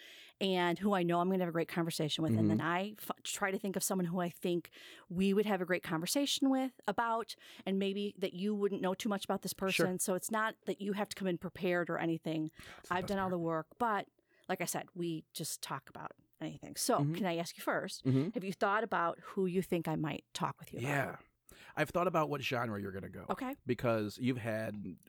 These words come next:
Speaker 2: incredibly cool people who have done incredibly cool things on
Speaker 1: Right.
Speaker 2: this podcast. And you're talk-, I mean, you're going off on tangents about, like,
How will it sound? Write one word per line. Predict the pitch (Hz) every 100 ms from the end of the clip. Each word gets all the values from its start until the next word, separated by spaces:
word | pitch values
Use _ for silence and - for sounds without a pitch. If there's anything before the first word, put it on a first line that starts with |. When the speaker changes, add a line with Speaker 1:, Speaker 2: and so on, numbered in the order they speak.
| 80
Speaker 2:
incredibly | 110 - 131 -
cool | - 104
people | - 90 92
who | 98
have | 98
done | 98 98 98 101 -
incredibly | 101 - 101 98
cool | - 95
things | - 85 95 175
on |
Speaker 1:
Right. | -
Speaker 2:
this | 98
podcast. | - - - - - - - - -
And |
you're | 117
talk-, | - 107 - 113 -
I |
mean, | 107 101 95 - - - -
you're | - 143
going | 135 117
off | 110 104
on | 104 98 98 -
tangents | 107 104 101
about, | 95 98 -
like, | 95 92 -